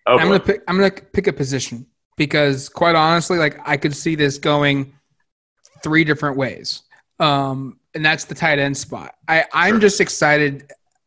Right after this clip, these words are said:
Speaker 2: to see who kind of rises up a little bit and kind of assumes the go-to position here. Is that Cam McCormick, uh, a guy where there's a ton of,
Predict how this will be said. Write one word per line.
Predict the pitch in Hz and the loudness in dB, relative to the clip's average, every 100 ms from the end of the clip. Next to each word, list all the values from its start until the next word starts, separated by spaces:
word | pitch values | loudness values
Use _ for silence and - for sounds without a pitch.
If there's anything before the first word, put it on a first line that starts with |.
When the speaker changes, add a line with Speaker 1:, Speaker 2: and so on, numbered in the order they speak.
| _ _ _ _ - | _ _ _ _ -8
Speaker 2:
to | 139 | -6
see | - 170 160 151 143 143 - - _ | -4 -2 0 0 0 -4 -20 -20 _
who | 196 190 | 0 2
kind | 180 165 165 | 2 0 2
of | 156 139 135 _ _ _ _ _ _ _ _ _ _ _ _ - | 2 2 -4 _ _ _ _ _ _ _ _ _ _ _ _ -12
rises | 180 147 151 170 160 151 | 0 2 4 4 2 2
up | 151 143 147 | 2 2 0
a | |
little | 147 143 139 | 0 2 2
bit | 139 135 135 - | 2 2 0 -4
and | 143 | 0
kind | 156 | 2
of | 151 | 2
assumes | 139 135 - 151 151 143 135 | 2 0 -2 -2 -2 -2 -2
the | 143 139 | 0 0
go-to | 139 135 139 135 135 139 - _ - | 0 0 0 0 -6 -6 -16 _ -10
position | 143 135 131 135 127 - - | -6 -4 -4 -8 -10 -16 -20
here. | - 135 107 - | -12 -10 -10 -8
Is | 135 | -6
that | - - | -6 -2
Cam | 175 165 | 0 0
McCormick, | - - 165 175 175 - - - - - | -2 0 2 2 0 -6 -18 -20 -16 -8
uh, | 156 151 | -6 -4
a | 156 | -4
guy | 151 151 151 156 | 0 2 2 2
where | 160 151 147 147 143 139 | 4 6 6 6 4 0
there's | 156 151 139 | -2 0 -2
a | |
ton | 135 - 202 | -4 0 2
of, | 180 139 - | 2 0 -8